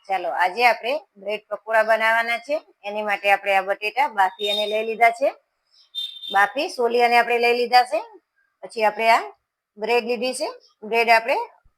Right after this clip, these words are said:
આખી હતી, એને મેં મિક્સરમાં છીણી, અ, પીસી લીધી છે.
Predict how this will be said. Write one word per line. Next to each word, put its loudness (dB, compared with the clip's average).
આખી 0
હતી, -4
એને 0
મેં -4
મિક્સરમાં -4
છીણી, -8
અ, -2
પીસી -4
લીધી -2
છે. -6